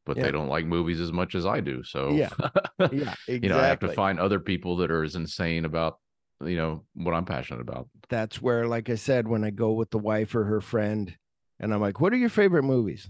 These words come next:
Speaker 2: My wife's like, "You know my favorites." Like, that's, but she can't go into explanation of why she loves The Burbs or Goonies.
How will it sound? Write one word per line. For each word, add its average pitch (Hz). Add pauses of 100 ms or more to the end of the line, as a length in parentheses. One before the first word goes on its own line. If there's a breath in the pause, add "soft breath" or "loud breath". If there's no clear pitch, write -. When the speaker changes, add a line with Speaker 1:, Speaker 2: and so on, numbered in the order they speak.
(120)
Speaker 2:
My 104
wife's 101
like, 98
"You 120
know 135
my 160
favorites." 113
Like, 95
that's, 113 (140)
but 110 (120)
she 143
can't 120
go 123
into 117
explanation 113
of 107
why 104
she 107
loves 101
The 120
Burbs 113
or 113
Goonies. 131